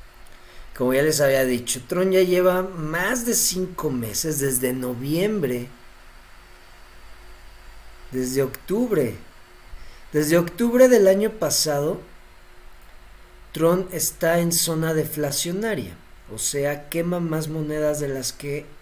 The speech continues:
está generando. Pero, desde que activó su moneda algorítmica estable, empezó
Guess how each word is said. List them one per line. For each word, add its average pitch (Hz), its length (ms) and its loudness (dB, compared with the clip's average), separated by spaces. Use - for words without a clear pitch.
está - 320 -8
generando. 110 640 -10
Pero, 233 460 8
desde 156 480 2
que 160 140 6
activó 170 1000 0
su - 240 -6
moneda 156 600 0
algorítmica 165 1000 -2
estable, 131 800 -4
empezó 160 1160 0